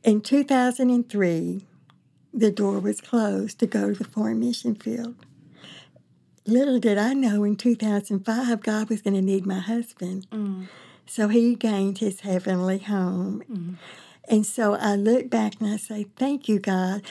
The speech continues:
Speaker 1: I don't have to understand it all, but I know you didn't have me on some foreign field."
Speaker 2: Yeah.
Speaker 1: And having to lose him without friends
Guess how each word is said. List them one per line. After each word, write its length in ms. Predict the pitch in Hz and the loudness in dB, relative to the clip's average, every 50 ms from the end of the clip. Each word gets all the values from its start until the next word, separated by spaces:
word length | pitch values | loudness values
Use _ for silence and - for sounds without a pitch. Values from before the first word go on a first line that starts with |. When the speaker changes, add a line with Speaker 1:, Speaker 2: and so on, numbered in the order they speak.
| - - - - - _ - | -18 -18 -20 -20 -12 _ 2
Speaker 1:
I 100 | - 214 | 4 4
don't 180 | 202 247 247 | 6 4 2
have 220 | 226 208 262 254 254 | 2 0 0 0 2
to 120 | - 220 - - | 0 -2 2 2
understand 560 | 202 220 233 240 202 - - 240 226 220 202 | 4 4 4 2 0 2 2 4 4 4 4
it 140 | 208 196 196 | 2 2 2
all, 340 | 196 196 196 208 214 214 220 | 2 0 0 0 0 -2 0
but 200 | - 208 - - | 0 0 0 0
I 140 | 220 202 202 | 2 2 2
know 200 | 196 202 226 247 | 4 4 4 4
you 180 | 254 262 269 | 4 4 4
didn't 240 | 247 277 269 262 254 | 4 4 2 2 2
have 320 | 220 208 240 262 285 277 - | 2 2 2 2 2 2 2
me 140 | 277 247 | 2 2
on 160 | 226 247 233 202 | 2 2 0 0
some 320 | - - 240 240 247 240 | 0 0 0 0 0 0
foreign 400 | - - 240 233 233 247 247 240 | 0 0 0 2 2 2 0 -2
field." 500 | 240 - 254 247 254 233 233 233 247 269 - _ _ _ _ - | 0 0 0 0 2 0 -2 -4 -6 -8 -14 _ _ _ _ -10
Speaker 2:
Yeah. 200 | 233 220 202 196 196 202 - - - - _ _ - - - - - - - | -8 -8 -8 -8 -10 -14 -16 -20 -20 -20 _ _ -20 -20 -20 -20 -20 -4 2
Speaker 1:
And 180 | - 262 254 | 4 4 4
having 340 | 202 214 262 254 240 247 233 | 4 2 2 2 4 4 2
to 100 | 226 226 | 2 2
lose 420 | 220 214 226 240 262 269 262 - - | 2 2 2 2 2 0 -2 -4 -2
him 400 | 247 240 220 214 214 220 233 233 | 0 2 2 2 2 0 0 0
without 380 | 233 220 220 240 - - - - 240 _ _ _ _ | 0 0 0 0 0 0 -2 -6 -12 _ _ _ _
friends 600 | - 269 269 269 269 254 240 247 240 240 - | -2 0 2 2 2 2 2 0 0 -2 -8